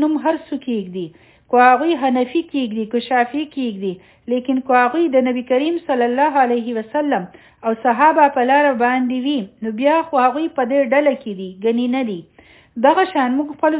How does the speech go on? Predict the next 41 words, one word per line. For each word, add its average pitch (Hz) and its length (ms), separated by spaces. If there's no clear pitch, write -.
ځانونو 294 480
ته 233 220
سني 247 360
وایو، 196 380
خو 269 200
که 269 80
موږ 302 380
د 247 120
نبی 254 220
کریم 294 400
صلی 277 240
الله 285 400
علیه 262 320
وسلم 254 640
په 247 40
سنت 359 480
طریقه 254 440
باندې 262 280
نه 285 140
ځو، 240 100
نو 220 180
بیا 294 240
موږ 320 100
د 254 120
څه - 60
خبرې 240 300
سنیان 208 480
شو؟ 175 160
سني 294 400
خو 294 160
بنده 277 340
په 320 140
خوله 302 240
باندې 294 380
نه 339 80
جوړیږي. 220 600
که 262 160
څوک 359 240
د 277 160
نبی 254 180
کریم 302 320